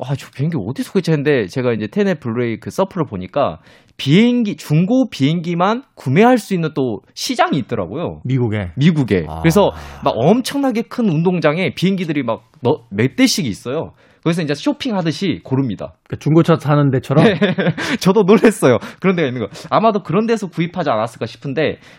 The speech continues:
Speaker 1: 감독은 아마도 이제 단순히 이제 그 스튜디오로 되어 있는 공간에서 촬영한다는 것보다는 비행기라는 조종실이라는 협소한 공간에서 실제의 느낌을 주기 위해서 촬영을 한 것 같고요.
Speaker 2: 음.
Speaker 1: 이 조종실에는 제가 앞서 이제 두 가지 정보를 알려드리긴 했는데 매우 특이한 게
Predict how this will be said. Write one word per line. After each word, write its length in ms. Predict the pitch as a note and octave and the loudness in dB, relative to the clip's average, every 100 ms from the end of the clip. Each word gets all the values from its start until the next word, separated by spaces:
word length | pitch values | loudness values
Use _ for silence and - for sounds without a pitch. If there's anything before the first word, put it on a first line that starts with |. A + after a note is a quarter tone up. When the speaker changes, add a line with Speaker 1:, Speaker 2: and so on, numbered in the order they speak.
| - | -4
Speaker 1:
감독은 480 | D#3 E3+ E3+ E3+ | -2 0 0 0
아마도 320 | C#3 A2 A#2 A#2 | -2 -2 -2 -4
이제 280 | F#2+ G2+ F#2+ | -2 -2 -2
단순히 460 | B2+ C3 E3+ D3+ | -2 0 0 0
이제 320 | A2 G#2 G#2 F#2+ - | -2 -2 -2 -4 -8
그 100 | G2+ | -12
스튜디오로 560 | - C4 A#3+ A#3+ G3+ | -2 0 2 2 2
되어 180 | C#3 A#2 | 4 2
있는 180 | A#2+ A#2 | 2 -2
공간에서 380 | G2+ G2 G#2+ A#2 | -4 -2 -4 -6
촬영한다는 560 | - F3 D#3 D3+ D3 | -4 -2 0 2 2
것보다는 560 | A2 G2 F#2 G2 G#2 G3 - - _ | 0 -6 -2 0 0 -2 -6 -20 _
비행기라는 580 | - E3 G3+ F3+ E3+ D#3 | 0 2 4 0 -2 -4
조종실이라는 520 | D3+ A2 C3 C3 A#2+ | -6 -8 -8 -8 -8
협소한 500 | B2 - - B3+ A#3+ | -8 -12 -2 2 2
공간에서 400 | G#3 A#2+ A#2+ B2 | 0 0 0 0
실제의 440 | C3+ B3 A3 B3 F3+ | -4 -6 -2 0 2
느낌을 420 | A#2 A#2 A3+ G#3 | 0 -2 4 4
주기 220 | D#3 A#2+ | 2 -2
위해서 400 | A#2+ G#2 A#2 G#2+ G2 | -2 0 -2 -2 -2
촬영을 300 | F3+ F3+ C#3+ | -2 -2 -2
한 80 | D#3 | -2
것 100 | G2+ | -4
같고요. 340 | - G2 G#2+ - | -4 -6 -4 0
Speaker 2:
음. 520 | C3 B2+ A2+ G#2 F#2+ | 2 4 2 2 0
Speaker 1:
이 60 | F#2 | 0
조종실에는 680 | F2+ D#3+ A3+ A3 G3+ F#3+ E3+ | 2 4 4 2 0 0 -2
제가 180 | B2+ | -2
앞서 240 | A2 - D3+ | -2 0 -2
이제 120 | B2 | -2
두 180 | A#2+ E3 | -6 -2
가지 200 | G3 F3 | -2 0
정보를 380 | C3+ A#2+ C3 A#2 | -4 -4 -2 0
알려드리긴 460 | F#2 A#2 A#2 G#2+ | 0 -2 -2 -6
했는데 400 | C#3+ B2+ A#2 A2+ F2 | -4 -4 -2 -4 0
매우 200 | D#3+ F3 | 0 0
특이한 340 | - G3 D#3+ | -2 -2 -2
게 180 | D3 G#2+ | -2 -4